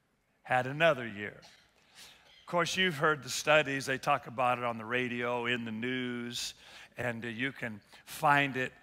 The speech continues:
as you, uh, look into human behavioral studies. Most of our New Year resolutions have ended by the end of the first month. Very few resolutions make it to a second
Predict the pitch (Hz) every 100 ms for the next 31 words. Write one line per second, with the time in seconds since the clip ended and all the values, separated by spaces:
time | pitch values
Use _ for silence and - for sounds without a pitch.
0 | - - - 123 123 120 123 123 120 123
1 | 147 143 151 131 131 - 156 139 139 117
2 | 127 123 143 139 104 127 120 120 - -
3 | 151 139 120 117 - - - - - -
4 | 139 156 175 185 175 - 156 147 143 135
5 | 131 - - _ 135 147 180 175 165 160
6 | 147 151 135 143 139 151 147 - 131 131
7 | 127 117 - - - - 147 151 131 117
8 | 104 120 123 117 120 123 120 107 117 -
9 | 117 - - 117 107 - _ _ _ _
10 | _ _ _ 117 131 165 170 160 156 -
11 | 160 135 147 151 139 135 143 - 120 104
12 | 139 139 131 - 120 120 170 147 131